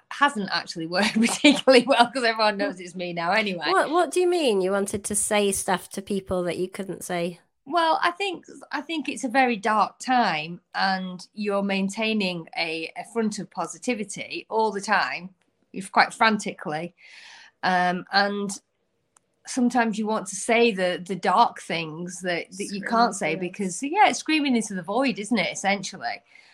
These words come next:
Speaker 1: And, and that was just a place where I, I was able to, to kind of just say what was on my mind rather than having to think, "Well,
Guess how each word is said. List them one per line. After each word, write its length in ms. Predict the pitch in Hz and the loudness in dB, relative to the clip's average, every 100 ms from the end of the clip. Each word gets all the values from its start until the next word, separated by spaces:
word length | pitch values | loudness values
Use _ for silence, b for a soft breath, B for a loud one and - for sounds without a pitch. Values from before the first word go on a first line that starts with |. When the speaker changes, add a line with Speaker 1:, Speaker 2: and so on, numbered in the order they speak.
| B - | B 0
Speaker 1:
And, 260 | 185 180 170 | 2 4 2
and 200 | 185 196 | 2 6
that 160 | 185 | 4
was 120 | 180 175 | 2 -6
just 180 | 185 | -8
a 40 | 170 | -8
place 680 | - 185 175 165 - - - | -2 2 2 0 -6 -12 -8
where 200 | 185 170 | -2 4
I, 240 | 165 165 - | 4 2 -2
I 80 | 175 | -6
was 160 | 175 | -2
able 260 | 170 170 170 | -2 -2 -6
to, 300 | - 180 170 - | -4 -4 -4 -8
to 120 | - 175 | -12 -8
kind 360 | - 175 165 | -2 -2 -2
of 200 | 160 156 - _ _ _ _ _ - 190 | -4 -8 -14 _ _ _ _ _ -20 -10
just 320 | 214 - - | -8 -8 2
say 220 | 196 180 | 4 4
what 200 | 165 165 | 2 -2
was 220 | 165 165 | -4 -10
on 240 | 170 175 165 | -6 -6 -4
my 100 | 151 | -4
mind 460 | 160 208 190 160 | -2 0 -2 -4
rather 240 | 170 165 160 | -4 -4 -6
than 160 | 156 | -8
having 260 | 156 175 170 | -8 -6 -8
to 120 | 165 | -8
think, 240 | - 175 170 | -4 -4 -2
"Well, 240 | 175 170 | -4 -4